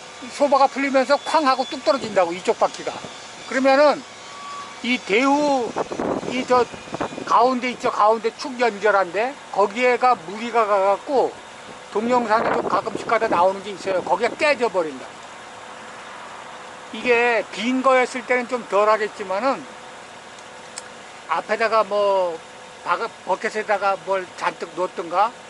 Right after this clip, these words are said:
그렇지 않으면은 뭐, 지게발로 해갖고 뭘 들었다든가 했을 때는 무게가 앞에 쏠려서 쾅 떨어지고, 그 충격이 대단하겠죠. 그거를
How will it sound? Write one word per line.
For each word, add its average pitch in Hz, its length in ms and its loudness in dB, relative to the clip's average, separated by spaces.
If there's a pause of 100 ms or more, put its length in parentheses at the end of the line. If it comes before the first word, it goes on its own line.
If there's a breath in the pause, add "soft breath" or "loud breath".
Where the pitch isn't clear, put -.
(140)
그렇지 185 200 -4
않으면은 196 560 -2 (400)
뭐, 185 160 -4
지게발로 196 680 0
해갖고 185 420 0
뭘 180 280 -4
들었다든가 185 680 -2
했을 190 360 -8
때는 254 360 0 (500)
무게가 202 440 2 (400)
앞에 226 180 -4
쏠려서 240 600 0 (360)
쾅 277 220 0
떨어지고, 233 500 -4
그 226 180 -8
충격이 233 420 -4
대단하겠죠. 156 880 -2 (760)
그거를 254 640 0